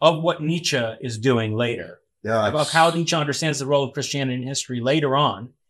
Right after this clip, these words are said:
Speaker 1: And in those terms, Chris-, uh, Nietzsche's critiques of Plato are especially unfair, because actually the figure in the history of philosophy that's closest to his own thinking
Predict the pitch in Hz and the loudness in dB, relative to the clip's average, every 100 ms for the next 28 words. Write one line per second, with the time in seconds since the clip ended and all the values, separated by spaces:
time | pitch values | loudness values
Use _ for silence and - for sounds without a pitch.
0 | _ _ _ _ 147 165 160 156 - _ | _ _ _ _ 2 4 2 -4 -8 _
1 | _ _ _ _ _ 160 175 208 269 - | _ _ _ _ _ -4 2 4 4 2
2 | 185 170 160 180 - - 156 151 147 156 | 2 2 -2 -4 -4 -2 2 2 2 -2
3 | 175 220 175 151 - _ _ 156 - 151 | -4 -2 -2 -4 -6 _ _ -10 -4 -2
4 | 240 233 151 - 139 131 131 135 - 143 | 0 -2 -4 0 0 0 -2 -2 0 0
5 | 139 - 190 147 110 92 92 - 58 - | 2 2 2 2 -2 -6 -14 -20 -20 -20
6 | _ _ _ _ 156 170 165 - 170 - | _ _ _ _ -2 2 0 2 2 2
7 | - 170 131 - 190 180 160 139 175 - | 2 -2 -2 0 0 2 0 0 -2 -2
8 | 160 139 147 156 175 156 151 135 131 - | -2 -2 2 2 2 0 -4 -4 -4 2
9 | 214 220 123 131 127 131 120 240 285 190 | 2 2 -2 -4 -2 -2 -2 2 0 0
10 | - | -10